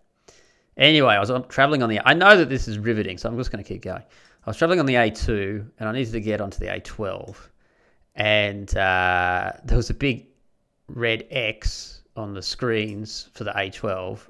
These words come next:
and it was literally, there was probably a foot of snow on the A twelve with the, the part to get to it. And I was like, "Oh my God," what? 'Cause I had no, I had no idea. I got a G P S and that, but I had no idea how to get back roads to where I needed to go. Um,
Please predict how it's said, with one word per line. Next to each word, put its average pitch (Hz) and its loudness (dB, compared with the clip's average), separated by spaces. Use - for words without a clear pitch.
and 104 -12
it - -10
was 107 -10
literally, 101 -4
there 110 -8
was 98 -8
probably 98 -4
a 95 -6
foot 110 -6
of 92 -8
snow 98 -4
on 90 -12
the 92 -14
A 90 -12
twelve - -12
with 117 -10
the, 110 -16
the - -10
part 101 -4
to - -20
get 95 -14
to 107 -16
it. - -16
And 104 -4
I 98 -2
was 92 -6
like, 87 -12
"Oh 90 -6
my 87 -14
God," 90 -10
what? 95 -12
'Cause - -14
I - -14
had 139 -8
no, 151 -6
I - -14
had - -18
no 98 -10
idea. 92 -18
I 127 2
got 135 2
a - -8
G 90 -8
P 98 -10
S - 2
and 95 -6
that, 90 -10
but 101 -8
I 90 -6
had 87 -10
no 90 -4
idea 90 -14
how 92 -14
to - -14
get - -14
back 90 -6
roads 92 -6
to 117 -8
where 95 -4
I 98 -6
needed 101 -8
to 107 -14
go. 147 12
Um, 110 8